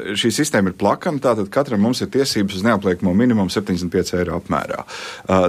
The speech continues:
tātad tas valdības plāns ir tāds piecu gadu laikā pāriet uz to, ka cilvēkiem ar, tiem, kam ir virs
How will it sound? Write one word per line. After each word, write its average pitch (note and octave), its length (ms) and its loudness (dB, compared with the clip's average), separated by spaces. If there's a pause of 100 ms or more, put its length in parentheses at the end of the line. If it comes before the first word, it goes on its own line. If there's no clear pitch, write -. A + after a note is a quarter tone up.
tātad G2+ 480 0
tas F#2+ 300 -2
valdības A2+ 360 2
plāns C3+ 400 0
ir G#2 120 -2
tāds A#2 280 0
piecu B2 320 0
gadu G#2+ 220 2
laikā A2 360 2
pāriet A2 460 0
uz - 80 -10
to, G2+ 140 0 (100)
ka A2+ 140 -2 (300)
cilvēkiem G2 760 2
ar, F#2 280 0 (240)
tiem, G#2 180 0
kam F#2+ 160 0
ir F2+ 100 -2
virs F#2 220 0